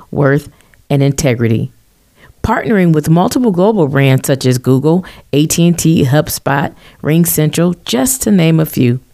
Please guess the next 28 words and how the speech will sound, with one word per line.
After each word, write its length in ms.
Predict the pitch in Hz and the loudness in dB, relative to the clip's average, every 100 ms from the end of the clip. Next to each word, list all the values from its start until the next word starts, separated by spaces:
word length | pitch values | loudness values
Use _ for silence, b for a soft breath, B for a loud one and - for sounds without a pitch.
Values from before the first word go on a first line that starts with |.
| _ _ _ _ _ _ B B B | _ _ _ _ _ _ B B B
This 220 | 254 277 | -2 0
isn't 220 | 294 269 254 | 0 2 2
how 160 | 233 | 2
her 140 | 220 196 | 2 0
journey 280 | 185 180 | 2 2
began. 540 | 160 139 151 139 120 - _ _ _ _ B B B | 2 0 0 0 0 -4 _ _ _ _ B B B
At 160 | - - | -4 -2
one 240 | 190 208 | 0 0
point, 300 | - 175 - | 0 0 2
the 100 | 156 | 0
pressures 400 | - 180 185 170 | 0 -2 0 0
of 160 | 160 160 | 0 2
being 240 | 156 147 | 2 4
a 60 | 143 | 2
Black 320 | 135 135 - | 0 -2 -2
woman, 380 | 165 175 196 202 B - | 0 2 2 -2 B -4
entrepreneur 680 | 185 214 214 214 160 156 | -2 -2 0 2 4 2
in 260 | 151 - 135 | 0 0 0
corporate 340 | - 127 123 | -2 -2 0
America, 520 | 135 160 180 180 180 180 B B | 2 2 2 0 -2 -2 B B
plus 220 | - 151 139 | -4 -2 -2
high-functioning 840 | - - 208 208 190 190 190 180 | -6 -4 -4 0 -2 0 0 2
anxiety 680 | 175 180 156 143 139 135 143 b b b b | 4 2 2 2 2 0 -2 b b b b
were 100 | 135 | -4
driving 480 | 135 143 147 156 170 | -2 0 0 2 4
Lindsay's 420 | 147 143 147 139 | 4 2 2 -2
personal 440 | - 202 214 220 | -2 -4 0 0
life 300 | 202 185 196 | 2 2 0